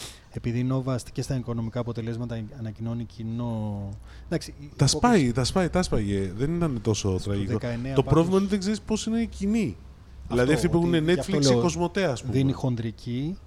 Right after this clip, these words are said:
Speaker 1: ε, δηλαδή δίνει χονδρική στη Wind και στη Vodafone.
Speaker 2: Ναι.
Speaker 1: Άρα αυτόν,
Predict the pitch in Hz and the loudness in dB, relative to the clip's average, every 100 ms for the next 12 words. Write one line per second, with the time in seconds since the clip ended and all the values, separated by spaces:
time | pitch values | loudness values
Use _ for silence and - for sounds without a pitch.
0 | - - - - - - 120 117 113 120 | -20 -20 -20 -20 -20 -14 -8 -6 -4 -4
1 | 117 131 110 131 123 120 110 107 127 113 | -4 -4 -4 -4 -4 -6 -6 -8 -8 -8
2 | - 117 107 127 110 107 - 101 110 107 | -12 -10 -6 -6 -6 -10 -12 -6 -6 -4
3 | - 147 196 - - - - - - - | -4 -4 -4 -6 -14 -20 -20 -20 -20 -20
4 | - - - - - 131 143 107 76 - | -20 -20 -20 -20 -8 2 4 4 2 -6
5 | 143 151 156 170 160 | -4 -4 -4 -4 -4